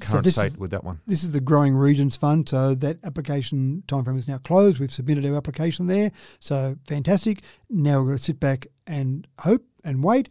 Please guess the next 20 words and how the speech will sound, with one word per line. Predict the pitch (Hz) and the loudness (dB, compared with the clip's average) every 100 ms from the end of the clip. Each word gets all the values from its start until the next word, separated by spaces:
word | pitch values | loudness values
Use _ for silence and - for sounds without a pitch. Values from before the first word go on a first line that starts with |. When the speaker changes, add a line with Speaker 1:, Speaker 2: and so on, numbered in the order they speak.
| - - _ _ - | -10 -20 _ _ -8
Speaker 2:
The | 170 151 147 151 160 | 0 4 4 4 2
fed-, | 180 190 185 | 2 4 6
and | 165 | 6
this | 135 | 4
is | 110 | 4
federal | 165 156 | 4 4
government, | 156 156 160 | 4 2 2
this | 170 185 | -2 0
one. | 170 | 0
The | 151 | 0
federal | - 190 | 2 2
Speaker 1:
Okay. | 170 | 4
Speaker 2:
government | 160 147 | 0 0
has | 135 | -2
made | 147 147 | -2 -2
it | 156 | -4
quite | - 160 165 | -4 -4 -4
clear | - 147 139 127 147 202 - - _ - | -8 0 0 0 -4 -8 -10 -20 _ -4
that | 156 175 - | -2 -2 0
they | 143 135 135 147 | 2 2 2 -2